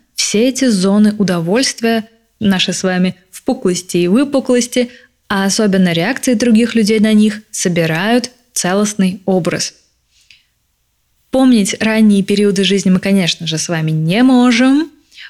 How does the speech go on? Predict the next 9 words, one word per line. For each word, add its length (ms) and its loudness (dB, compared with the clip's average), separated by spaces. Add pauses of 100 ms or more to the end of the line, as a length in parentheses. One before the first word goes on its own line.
поэтому 580 0
я 300 0
предлагаю 640 0
вам 260 2
повспоминать 800 -2
то, 200 0
что 180 -6
вам 280 0
рассказывали 1080 -4